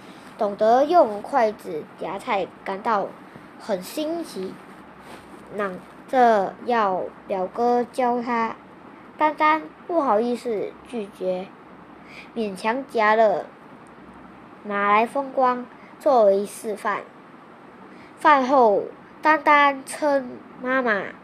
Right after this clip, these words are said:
领姨妈上楼放行李，就对布莱恩说：“你想要进我的房间，就要非常当心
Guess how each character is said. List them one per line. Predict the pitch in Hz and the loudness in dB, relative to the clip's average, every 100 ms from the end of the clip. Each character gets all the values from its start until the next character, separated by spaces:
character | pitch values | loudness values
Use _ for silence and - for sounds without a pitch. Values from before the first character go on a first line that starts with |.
| - - - - - | -20 -20 -20 -20 -8
领 | 214 185 165 - - - - - | -4 -2 -4 -12 -20 -20 -20 -16
姨 | 196 240 | -10 -6
妈 | 247 240 240 247 | -2 -2 -2 -4
上 | 247 - 254 208 | -6 -2 -2 0
楼 | 196 190 214 - - - | 0 0 -4 -10 -20 -2
放 | - 269 226 | 2 4 2
行 | - 202 | -10 -8
李， | 226 208 170 - - - - - | -6 -4 -4 -8 -20 -20 -20 -8
就 | 294 254 | -4 -2
对 | 233 262 233 190 | 2 4 6 4
布 | 190 247 202 | -2 0 2
莱 | 196 175 | 2 0
恩 | 202 202 | -2 -4
说 | 208 196 190 190 - - - - | -2 -2 -2 -6 -20 -20 -20 -12
：“你 | 240 311 | -6 -4
想 | - 208 | -4 0
要 | 269 254 | 4 4
进 | 226 320 269 208 | 4 -2 -4 0
我 | 196 190 | 0 0
的 | 196 | -2
房 | 190 185 196 | -4 -12 -4
间， | 208 202 214 - - - | 0 0 0 -16 -20 -14
就 | - 294 | -2 0
要 | 262 247 190 156 - - | 4 4 4 0 -6 -2
非 | 277 233 | 2 2
常 | 202 | -2
当 | 226 254 247 | -2 -4 -4
心 | - 262 | -8 -10